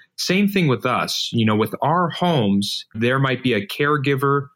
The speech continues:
to resident ratio of, you know, one to five, one to six. At a larger facility, it might be one to ten, one to twenty. So we're able to provide, uh, better care, you know, more one-on-one time with the residents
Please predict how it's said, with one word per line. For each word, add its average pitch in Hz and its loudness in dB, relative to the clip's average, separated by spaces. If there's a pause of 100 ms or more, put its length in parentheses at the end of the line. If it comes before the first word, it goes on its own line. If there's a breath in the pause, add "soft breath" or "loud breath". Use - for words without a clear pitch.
(220)
to 123 0
resident 120 0
ratio 117 2
of, 98 0 (320 soft breath)
you 117 0
know, 98 4
one 113 2
to 107 2
five, 127 0
one 110 2
to 101 2
six. - -4
At 117 0
a 110 2
larger 127 2
facility, 135 2
it 123 2
might 110 0
be 107 2 (260 loud breath)
one 117 2
to 110 0
ten, 131 0
one 120 2
to 104 -2
twenty. 143 2 (320 soft breath)
So 135 0
we're 127 2
able 165 0
to 143 0
provide, 123 0 (120)
uh, 101 0 (140)
better 117 -2
care, 156 -2
you 110 2
know, 101 4
more 123 2
one-on-one 117 2
time 131 0
with - 0
the 95 0
residents 131 2